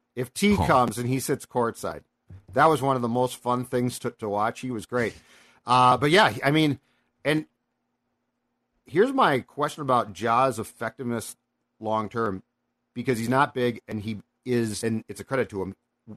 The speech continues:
Speaker 1: willing to get his ass kicked. How long is he go-, going to be a truly effective player?
Speaker 2: That's my point. Yeah,
Speaker 1: Like,
Speaker 2: I
Speaker 1: before he
Speaker 2: think
Speaker 1: starts
Speaker 2: I,
Speaker 1: to wear down.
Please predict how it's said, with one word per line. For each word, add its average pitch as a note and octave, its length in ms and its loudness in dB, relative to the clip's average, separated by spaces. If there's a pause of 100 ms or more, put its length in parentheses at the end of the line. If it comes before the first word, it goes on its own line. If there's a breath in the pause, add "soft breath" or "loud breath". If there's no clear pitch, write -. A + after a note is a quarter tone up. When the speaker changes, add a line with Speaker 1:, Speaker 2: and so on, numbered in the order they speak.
(120)
Speaker 1:
willing C3 220 0
to - 20 -2
get B2 100 0
his A2 120 -2
ass A#2+ 200 0
kicked. - 220 -16 (640)
How F#3 240 4
long F#3 300 6
is D#3 100 0
he C#3+ 100 -2
go-, C#3 140 -2
going B2 240 -2
to B2 60 0
be B2 100 2
a A2 60 0
truly B2 280 -2
effective G2+ 380 -6
player? G2 340 -6 (1600)
Speaker 2:
That's B2 300 2
my A2+ 140 4
point. - 300 -12 (160)
Yeah, A#2+ 140 2
Speaker 1:
Like, D#2 100 0
Speaker 2:
I D#2+ 40 2
Speaker 1:
before C#3+ 160 2
he C#3 60 6
Speaker 2:
think - 60 0
Speaker 1:
starts C#3 140 4
Speaker 2:
I, - 40 -6
Speaker 1:
to B2+ 80 0
wear A2+ 200 2
down. G#2 280 0